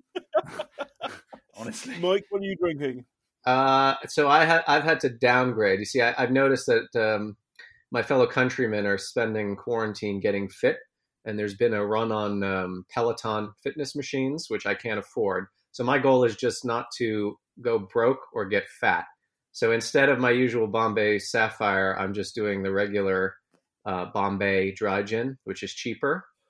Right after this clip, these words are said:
Speaker 3: and doesn't taste as good. But, you know, these are straitened times. What can I tell you?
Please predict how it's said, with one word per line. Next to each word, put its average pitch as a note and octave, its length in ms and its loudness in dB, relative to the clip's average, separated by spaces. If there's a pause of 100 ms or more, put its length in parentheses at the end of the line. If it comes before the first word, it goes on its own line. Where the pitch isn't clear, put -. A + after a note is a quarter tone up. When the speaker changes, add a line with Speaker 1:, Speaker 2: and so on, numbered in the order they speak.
(200)
Speaker 3:
and G#2+ 100 -8
doesn't A2 240 -2
taste A2 300 0
as A#2+ 160 -6
good. C3+ 280 2
But, F#2+ 260 0 (440)
you G#2+ 120 -6
know, F#2 200 -6 (100)
these G#2+ 200 -4
are G2+ 60 -2
straitened G2+ 440 -2
times. F2+ 380 -6
What F#2 160 -8
can F#2+ 100 -10
I F2+ 80 -6
tell F2+ 220 -8
you? F2+ 100 -6